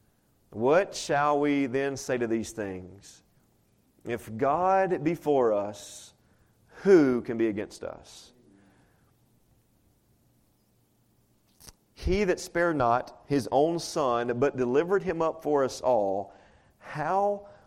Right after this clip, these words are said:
will he not also with him freely, graciously give us all things? Who shall lay any charge against God's elect?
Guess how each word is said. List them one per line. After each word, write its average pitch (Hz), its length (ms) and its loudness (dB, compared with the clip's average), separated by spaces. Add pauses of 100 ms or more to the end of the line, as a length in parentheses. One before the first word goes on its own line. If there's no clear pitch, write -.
(100)
will 127 260 4
he 160 260 -2
not 160 300 -2
also 156 360 0
with 160 200 -2
him 123 280 -2
freely, 160 640 0
graciously 143 960 -4
give 120 240 -2
us 117 260 2
all 107 600 2 (400)
things? 95 720 -8 (680)
Who 175 180 2
shall 170 300 2
lay 151 220 4
any 143 280 -2
charge 113 840 -2
against 110 480 -6
God's 101 580 -6 (480)
elect? 104 500 -4